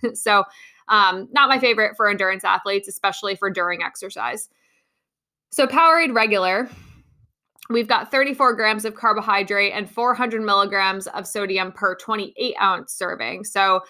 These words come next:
this drink, you know, is gonna be a bit more diluted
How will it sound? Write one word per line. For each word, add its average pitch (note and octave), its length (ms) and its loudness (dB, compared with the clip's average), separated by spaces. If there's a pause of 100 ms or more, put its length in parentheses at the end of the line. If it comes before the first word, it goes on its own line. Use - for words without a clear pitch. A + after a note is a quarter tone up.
(280)
this C4 320 2
drink, G#3+ 460 2
you A3 160 -2
know, G3+ 160 4
is G#3 160 0
gonna G#3+ 140 0
be G3+ 100 2
a G3 80 0
bit G3 240 -2
more G#3 160 2
diluted G3+ 680 0